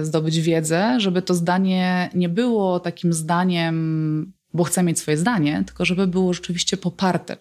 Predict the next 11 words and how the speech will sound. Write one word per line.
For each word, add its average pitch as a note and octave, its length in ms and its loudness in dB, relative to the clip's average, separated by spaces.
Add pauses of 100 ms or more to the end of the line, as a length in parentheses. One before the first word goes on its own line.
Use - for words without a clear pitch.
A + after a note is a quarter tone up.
czymś, - 420 -6
tak? - 320 -6
Żeby D#3+ 260 -6
to D#3+ 140 -4
było D#3 240 0
zdanie E3+ 360 0
zbudowane D#3 540 0
na, D3+ 140 0 (560)
na D#3+ 120 0
jakiejś D3+ 240 -6
bazie. D#3 420 0